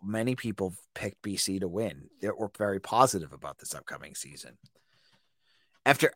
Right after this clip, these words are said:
everything that happened with N I U, with the getting blown out by Louisville, blowing the game against Florida State, the fact that we are now talking about ending the season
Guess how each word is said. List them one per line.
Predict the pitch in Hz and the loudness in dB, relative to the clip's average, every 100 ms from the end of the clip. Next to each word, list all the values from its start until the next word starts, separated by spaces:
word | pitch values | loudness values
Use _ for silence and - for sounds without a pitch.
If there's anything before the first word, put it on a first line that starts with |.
| _ - | _ 4
everything | 190 214 196 208 190 185 165 | 4 4 0 0 4 4 4
that | 156 | 4
happened | 147 127 127 73 62 - - _ - - - - | 8 8 6 0 -6 -12 -16 _ -20 -20 -20 0
with | 143 - | 0 4
N | 156 156 | 6 8
I | 143 | 8
U, | 139 117 101 71 - _ _ _ _ _ | 8 4 2 0 -10 _ _ _ _ _
with | 156 165 | 0 2
the | 147 | 8
getting | 156 160 | 10 10
blown | 131 131 143 | 4 6 8
out | 143 131 - | 8 8 6
by | 113 113 110 - _ _ _ | 6 6 2 -8 _ _ _
Louisville, | 139 131 110 87 80 | 4 6 6 2 -8
blowing | 80 123 147 160 | -2 6 6 6
the | 151 | 0
game | 135 139 131 | -2 -2 -2
against | 123 120 117 | 0 -2 -2
Florida | - 113 110 101 | 2 4 4 4
State, | - 95 73 - _ _ _ _ _ _ _ _ _ 180 | 0 0 -4 -10 _ _ _ _ _ _ _ _ _ -4
the | |
fact | - 190 190 - | 8 12 12 10
that | 180 | 4
we | 143 135 | 6 2
are | 120 | 4
now | 120 135 151 | 8 10 8
talking | - 135 123 117 | 6 2 2 -4
about | 110 107 104 - _ _ _ _ _ _ | -2 0 0 -4 _ _ _ _ _ _
ending | 131 165 190 190 | 0 2 2 2
the | 170 | 0
season | - 160 165 117 87 76 | 0 0 0 -2 -6 -12